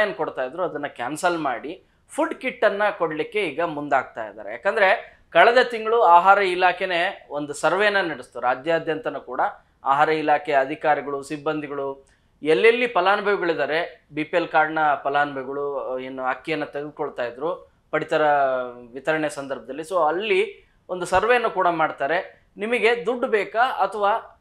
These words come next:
ಆ, ಬೇರೆ ಏನಾದ್ರೂ ದಿನಸಿ ಕೊಟ್ರೆ ಒಳ್ಳೇದಾ ಅಂತ ಹೇಳಿ. ಅದಕ್ಕೆ ಬಹುತೇಕರು, ಅಂದ್ರೆ ಶೇಕಡ ಎಪ್ಪತ್ತಕ್ಕಿಂತಲೂ ಹೆಚ್ಚು ಜನ ದಿನಸಿ ಕೊಟ್ರೆ ಒಳ್ಳೇದು, ಹಣ ಕೊಟ್ರೆ ಖರ್ಚಾಗ್ಬಿಡುತ್ತೆ, ಗಂಡಂದ್ರು ತೆಗೆದುಕೊಂಡು ಹೋಗ್ಬಿಡ್ತಾರೆ, ಖರ್ಚು ಮಾಡ್ತಾರೆ, ಕುಡ್ದು ಇನ್ನೇನು ಬೇರೆ ಬೇರೆ ಕಾರಣಗಳಿಗಾಗಿ,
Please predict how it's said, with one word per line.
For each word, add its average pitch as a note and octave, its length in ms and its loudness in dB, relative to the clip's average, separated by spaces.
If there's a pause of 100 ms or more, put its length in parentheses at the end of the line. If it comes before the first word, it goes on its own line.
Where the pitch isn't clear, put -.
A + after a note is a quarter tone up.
(140)
ಆ, F3 120 -2
ಬೇರೆ G#3 400 4
ಏನಾದ್ರೂ F#3+ 540 0
ದಿನಸಿ F3 320 -8
ಕೊಟ್ರೆ D#3+ 300 -6
ಒಳ್ಳೇದಾ D3 460 0
ಅಂತ B2+ 200 -4
ಹೇಳಿ. C3+ 200 -6
ಅದಕ್ಕೆ F3+ 680 -2 (180)
ಬಹುತೇಕರು, F3 580 4
ಅಂದ್ರೆ E3 180 -4
ಶೇಕಡ F#3 260 -6
ಎಪ್ಪತ್ತಕ್ಕಿಂತಲೂ G3 840 -4
ಹೆಚ್ಚು F#3 280 -4
ಜನ F3+ 220 -2 (1000)
ದಿನಸಿ G3 300 -6
ಕೊಟ್ರೆ G3 300 -4
ಒಳ್ಳೇದು, D3+ 500 -2 (380)
ಹಣ F3 160 4
ಕೊಟ್ರೆ F#3 300 -2
ಖರ್ಚಾಗ್ಬಿಡುತ್ತೆ, D3 1160 0 (220)
ಗಂಡಂದ್ರು F3 380 -2
ತೆಗೆದುಕೊಂಡು D#3+ 460 -6
ಹೋಗ್ಬಿಡ್ತಾರೆ, C#3 540 -6
ಖರ್ಚು D#3 300 -6
ಮಾಡ್ತಾರೆ, C3 400 -6
ಕುಡ್ದು D3 260 -12
ಇನ್ನೇನು F#3 440 -6
ಬೇರೆ F#3 240 0
ಬೇರೆ F#3 220 0
ಕಾರಣಗಳಿಗಾಗಿ, D#3 1040 -2